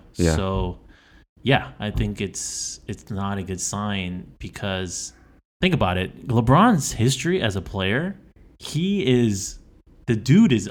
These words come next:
Speaker 2: unbreakable, you know?
Speaker 1: Yeah, he's mi-, he hasn't missed too many games in his, um,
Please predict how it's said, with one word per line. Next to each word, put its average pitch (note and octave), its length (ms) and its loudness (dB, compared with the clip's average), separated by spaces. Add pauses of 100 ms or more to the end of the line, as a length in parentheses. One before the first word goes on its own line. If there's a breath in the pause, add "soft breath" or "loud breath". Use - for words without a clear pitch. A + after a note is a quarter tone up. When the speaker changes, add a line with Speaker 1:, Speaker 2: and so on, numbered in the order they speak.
Speaker 2:
unbreakable, G#2 920 0 (140)
you F#2+ 120 -6
know? G2+ 240 -4 (960 soft breath)
Speaker 1:
Yeah, F#2+ 160 6
he's F2 220 0
mi-, F#2 240 4
he G#2+ 160 0
hasn't G2 200 4
missed - 380 -2
too G2 140 2
many D#2+ 180 4
games D#2 260 2
in D#2+ 140 2
his, D2+ 240 0
um, D2+ 380 0